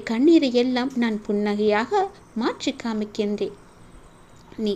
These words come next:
எதையெல்லாம் வைத்திருந்தாயோ அதையெல்லாம் இப்போது நீ இழந்து தவிக்கின்றாய். எவையெல்லாம் உனதாக இருந்தனவோ அவையெல்லாம் நழுவி பிறரின் வசமாகிவிட்டன.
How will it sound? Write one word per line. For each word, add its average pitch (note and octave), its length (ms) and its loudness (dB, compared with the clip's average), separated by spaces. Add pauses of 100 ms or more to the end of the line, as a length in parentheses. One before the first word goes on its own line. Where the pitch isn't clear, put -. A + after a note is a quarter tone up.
எதையெல்லாம் G#3+ 640 2
வைத்திருந்தாயோ C4+ 800 2 (340)
அதையெல்லாம் G3+ 680 0
இப்போது A3+ 440 2
நீ D#4 160 6
இழந்து E4 340 4
தவிக்கின்றாய். A#3+ 720 -4 (720)
எவையெல்லாம் B3 640 4
உனதாக A3+ 560 0
இருந்தனவோ D4 580 4 (360)
அவையெல்லாம் G#3+ 640 0
நழுவி B3 440 0 (340)
பிறரின் D4 540 4
வசமாகிவிட்டன. A3 960 0